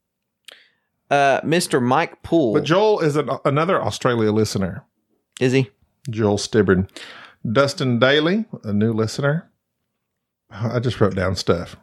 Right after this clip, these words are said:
Speaker 2: Chris Peterson recommended that Vindication.
Speaker 1: I know. It's supposed to be good. Mike Poole, who is the gentleman who come out and corrected me on all my Star Wars nonsense, I believe.
Speaker 2: <laughs>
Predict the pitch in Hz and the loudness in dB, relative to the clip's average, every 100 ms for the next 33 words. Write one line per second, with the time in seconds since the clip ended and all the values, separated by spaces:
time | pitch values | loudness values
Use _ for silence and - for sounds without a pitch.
0 | _ - 262 - 330 254 240 160 160 165 | _ -4 -2 0 0 0 0 0 0 0
1 | 160 156 101 107 127 117 - 107 101 - | 0 0 0 -2 -2 -2 0 0 0 -6
2 | - - 104 113 147 214 254 170 - 139 | -14 -10 0 2 2 0 0 -2 -4 -4
3 | 139 165 160 196 180 - - - - 127 | -4 -8 0 2 2 -2 -18 -20 -8 0
4 | 165 247 - 233 226 185 151 139 120 120 | 2 2 0 2 4 4 2 0 0 0
5 | 113 143 139 127 127 123 113 107 - 147 | 2 2 2 2 2 2 0 -4 -6 -2
6 | 123 120 - 107 120 120 - 107 101 107 | 2 2 0 -2 2 2 0 0 2 2
7 | 107 107 110 104 107 - 117 120 113 110 | 2 2 2 2 0 0 2 4 2 -2
8 | 104 110 107 113 110 110 110 120 123 123 | 0 -2 0 -2 0 0 2 2 2 2
9 | 120 | -2